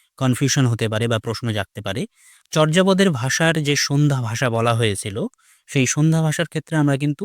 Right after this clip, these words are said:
ওই রহস্যজনক একটা ভাষা বা আলো আঁধারি ভাষা এরকম একটা ধরে থাকি। তাহলে প্রশ্নের ধরনটা কিন্তু আমাকে বুঝতে হবে যে অপশনের মধ্যে কি কি আছে। অপশন অনুযায়ী আমার এই প্রশ্নের উত্তর করতে হবে। যদি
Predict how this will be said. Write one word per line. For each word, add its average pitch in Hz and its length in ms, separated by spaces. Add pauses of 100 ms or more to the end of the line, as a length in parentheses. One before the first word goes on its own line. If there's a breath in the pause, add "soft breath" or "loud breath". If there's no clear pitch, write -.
ওই 131 160
রহস্যজনক 139 680
একটা 131 220
ভাষা 117 380
বা 117 180
আলো 120 180
আঁধারি 117 320
ভাষা 107 340 (360 loud breath)
এরকম 135 280
একটা 120 200 (380)
ধরে 131 240
থাকি। - 260 (540)
তাহলে 160 300 (840)
প্রশ্নের 175 340
ধরনটা 139 380
কিন্তু 147 220
আমাকে 170 180
বুঝতে 113 320
হবে 104 220
যে 123 100 (100)
অপশনের 170 420
মধ্যে 165 200
কি - 140
কি 110 160
আছে। - 220 (380 loud breath)
অপশন 170 400
অনুযায়ী 156 400
আমার 127 180
এই 123 100
প্রশ্নের 113 320
উত্তর 110 220
করতে 104 300
হবে। 95 220
যদি 165 320